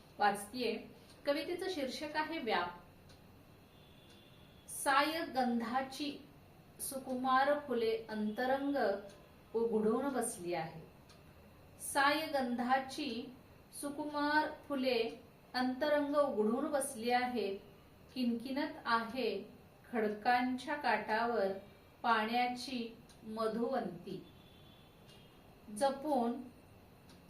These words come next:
सांडू नकोस या स्वतंत्र धर्तीवर डोळ्यातील सुखाचे श्वास. निवांत असू दे, निवांत असू दे अंगपणाची प्रत्येक बाजू.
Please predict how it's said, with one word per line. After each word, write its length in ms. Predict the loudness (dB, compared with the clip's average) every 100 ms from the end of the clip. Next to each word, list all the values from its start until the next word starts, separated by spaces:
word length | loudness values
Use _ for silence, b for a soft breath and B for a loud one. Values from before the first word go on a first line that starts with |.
| -4
सांडू 400 | 2 2 2 -2
नकोस 640 | -4 -4 -2 -2 -4 -12 -16 -20 -20 -20 -20 -6
या 320 | 2 2 2 -2 -12 -14 -4
स्वतंत्र 720 | -4 0 2 2 2 2 2
धर्तीवर 800 | 2 -2 -4 -6 -2 0 0 0 -8 -18 -20 -20 -20 -18 -4
डोळ्यातील 840 | 6 8 8 6 4 -2 -4 -4
सुखाचे 800 | -6 -8 -8 -6 -6 -6 -8 -8
श्वास. 600 | -4 -2 -2 -6 -12 -14 -18 -20 -20 -20 -20 -20 -20 -10
निवांत 720 | -4 2 6 6 4 0 -2
असू 320 | -4 -4 -6
दे, 180 | -8 -10 -14 -20 -20 -20 -20 -20 -20 -20 B B B -6
निवांत 580 | 0 8 8 8 2 0
असू 340 | 0 0 -4
दे 360 | 0 2 2 -2
अंगपणाची 1000 | -4 -2 -2 0 0 2 -2 -4 -6 -6
प्रत्येक 840 | -2 -2 -4 -10 -2 0 0 0
बाजू. 760 | 2 6 6 4 -2 -4 -2